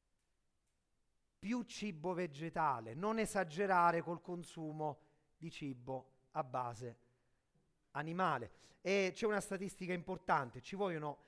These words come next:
di solito novecento litri d'acqua per produrre un chilo di grano.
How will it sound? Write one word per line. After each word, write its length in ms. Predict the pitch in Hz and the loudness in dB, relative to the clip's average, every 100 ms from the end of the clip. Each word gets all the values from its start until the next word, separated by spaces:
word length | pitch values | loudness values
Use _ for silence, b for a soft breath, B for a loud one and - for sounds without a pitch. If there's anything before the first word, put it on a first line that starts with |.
| b | b
di 160 | b 156 | b -10
solito 380 | - 202 151 151 | 0 0 2 -2
novecento 640 | 180 226 208 202 190 175 | 0 2 2 -2 -4 -6
litri 340 | 170 190 156 | -6 -6 -6
d'acqua 680 | 151 208 220 - - 214 220 | 2 4 4 0 0 2 2
per 320 | - - 165 | 0 -2 -2
produrre 760 | - 165 170 208 190 170 160 - | 0 -8 -6 -4 2 2 2 -4
un 200 | - 156 | -10 -10
chilo 280 | - 208 175 | -6 -4 -2
di 120 | 151 | -4
grano. 480 | 135 139 117 107 101 | -4 -4 -4 -6 -14